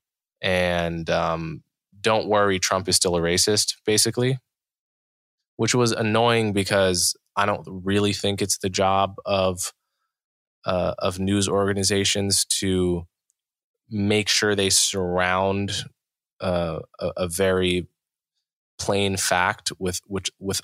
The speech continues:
all and only the context that they think is relevant, um, and, and with the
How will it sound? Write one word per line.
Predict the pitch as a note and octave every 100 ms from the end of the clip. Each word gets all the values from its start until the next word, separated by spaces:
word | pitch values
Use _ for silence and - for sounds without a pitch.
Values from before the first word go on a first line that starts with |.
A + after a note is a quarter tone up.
| -
all | G2 G2 G2+ -
and | G2 F2
only | F#2+ F#2+ G2
the | F#2
context | - F2+ F#2 F#2 F2+ -
that | E2 D#2+
they | F2
think | F2+ G2 F#2+
is | G2+ G2
relevant, | G2+ G#2+ A2+ A#2 - - _ _ _ _ _
um, | F2+ F2
and, | - F2+
and | E2+ F#2
with | F2+
the | F#2